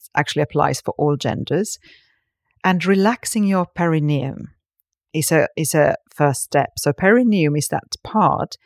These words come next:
between your anus and the root of your penis or your vulva. So relaxing consciously your perineum is the first step of becoming multi-orgasmic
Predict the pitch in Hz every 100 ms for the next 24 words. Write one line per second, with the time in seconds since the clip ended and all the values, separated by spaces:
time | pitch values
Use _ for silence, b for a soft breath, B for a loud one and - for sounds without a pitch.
0 | b b b 180 - 170 156 147 - 147
1 | 143 147 233 - - - _ _ _ -
2 | 156 147 147 147 - _ 160 143 165 202
3 | - 233 - 139 135 135 - - 139 143
4 | 143 160 170 139 - - _ _ _ _
5 | _ _ _ - - 160 151 147 160 151
6 | 185 - - - 214 202 - 170 156 -
7 | 127 - - 135 _ _ _ _ 165 190
8 | 196 151 139 143 139 - 131 127 - -
9 | 139 - 139 - 143 135 - - 127 -
10 | - _ _ _ _ _ _ _ 151 135
11 | - - - 131 - 147 143 143 143 175
12 | - 196 147 131 131 - 135 -